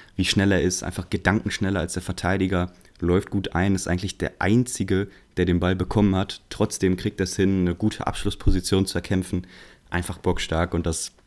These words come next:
zweite, ich glaub, jeder, der es gesehen hat und mal Fußball gespielt hat, weiß, wie schwierig das ist. Das macht einfach kaum ein Stürmer. Aus der Drehung legt er ihn hoch ins lange Eck. Herausragend. Also Haaland ist schon wieder in Form. Rodri macht dann das dritte Tor und wir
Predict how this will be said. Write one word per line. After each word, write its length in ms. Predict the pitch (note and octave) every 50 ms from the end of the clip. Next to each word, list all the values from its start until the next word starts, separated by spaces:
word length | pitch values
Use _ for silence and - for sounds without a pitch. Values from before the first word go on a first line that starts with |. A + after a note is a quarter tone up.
| _ _
zweite, 500 | - - - D#2+ D2+ E2 - - F2+ E2
ich 140 | - - -
glaub, 200 | - E2+ D#2+ -
jeder, 160 | F#2 F2 F2
der 120 | D#2 E2 E2
es 80 | - -
gesehen 380 | F2+ D#2+ - E2+ F2 F#2 F2
hat 200 | F2+ E2+ E2+ - - - - - - - - _ - -
und 180 | - F2+ F2+ -
mal 100 | E2+ D#2+
Fußball 380 | - - A2 - - F#2 F2
gespielt 340 | - - - - F#2+ F2+ -
hat, 180 | G2 F2+ - -
weiß, 300 | D#2+ F2 F2+ F2+ - -
wie 120 | F#2 F2
schwierig 560 | - - - - - - G2+ G2+ - F#2+ - -
das 180 | D2 C#2+ -
ist. 320 | - F2+ F#2 - - - -
Das 160 | D#2 - -
macht 340 | E2+ E2 F#2 F#2 - - - E2+
einfach 340 | E2+ E2 - D#2 - -
kaum 300 | - - - F#2 F2+ E2+
ein 100 | D#2+ F2
Stürmer. 480 | - - - F#2+ F2+ F2+ F2+ F2+ F2+ - - - - - - -
Aus 160 | - F#2 F2+ -
der 100 | - E2+
Drehung 420 | - F2 E2+ F2 F2 F2+ F2+ F2+
legt 260 | F2 F2+ F2+ F2+ - E2+
er 60 | E2
ihn 120 | E2 D#2+
hoch 160 | F#2 G2 -
ins 180 | F#2 F2 - -
lange 220 | F2+ E2+ F2 F2 C2
Eck. 200 | E2+ F2+ - - - - - - - - - -
Herausragend. 920 | - - E2 D#2 - D#2+ D#2 F2 - - - D#2 D#2 E2 F2+ F2+ - - -
Also 320 | E2 D#2+ D2 E2 D#2+ D#2+ - - _ - - - - - _ -
Haaland 300 | - E2+ F#2 G2 F#2+ -
ist 180 | - C3+ - -
schon 140 | B2+ A2+
wieder 160 | G#2+ G2 G#2 F#2
in 80 | F#2+
Form. 420 | - - G2+ F#2+ F#2+ F#2+ F#2 F2+ - - - -
Rodri 380 | - G#2 G#2 G2+ G2+ G2+ F#2
macht 240 | F2+ F2 E2+ - -
dann 100 | F2+ F2+
das 340 | F2 E2+ - - - - -
dritte 280 | - G2+ G2+ - A2 F2+
Tor 340 | - - F2+ F2 F2 E2+ E2
und 200 | E2+ E2+ - -
wir 80 | -